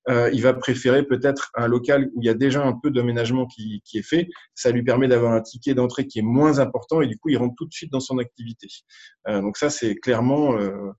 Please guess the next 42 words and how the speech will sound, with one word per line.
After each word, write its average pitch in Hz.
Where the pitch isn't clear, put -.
euh, 98
c'est 110
un 104
point 120
important. 143
Après, 160
par -
contre, 160
dans 110
certains 123
cas, 170
ça 131
peut 120
aussi 131
être 127
un 113
avantage 110
parce 113
que -
comme 135
vous 131
avez 120
un 113
local 107
nu, 147
euh, 104
pour 113
quelqu'un 135
qui 117
a 151
les 156
moyens 147
et 127
qui 117
veut 120
se 120
lancer 123
dans 117
quelque 117
chose 117
de 110
particulier, 131